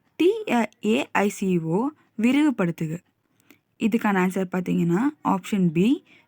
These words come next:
தமிழ்நாட்டு தொழில் கூட்டுறவு. ஃபார்ட்டி செவன்த் கொஸ்டின் பார்த்தீங்கன்னா, "Who can purchase ordinary debentures allocated by டி என் எஸ் சி ஏ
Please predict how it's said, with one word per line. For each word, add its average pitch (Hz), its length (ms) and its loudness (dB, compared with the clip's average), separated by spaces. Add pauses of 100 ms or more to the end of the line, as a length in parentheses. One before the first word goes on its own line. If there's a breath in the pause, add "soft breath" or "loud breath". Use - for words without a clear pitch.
தமிழ்நாட்டு 247 840 2 (200)
தொழில் 269 440 2
கூட்டுறவு. 170 600 -2 (560)
ஃபார்ட்டி 294 300 2
செவன்த் 254 300 4
கொஸ்டின் 233 300 0
பார்த்தீங்கன்னா, 190 480 0 (440 soft breath)
"Who 359 100 4 (120)
can 311 200 6
purchase 202 420 0 (140)
ordinary 254 480 6
debentures 190 560 2 (220)
allocated 214 440 0 (120)
by 208 200 0 (500 loud breath)
டி 311 160 4
என் 339 280 6
எஸ் 226 220 4
சி 202 300 4
ஏ 240 240 0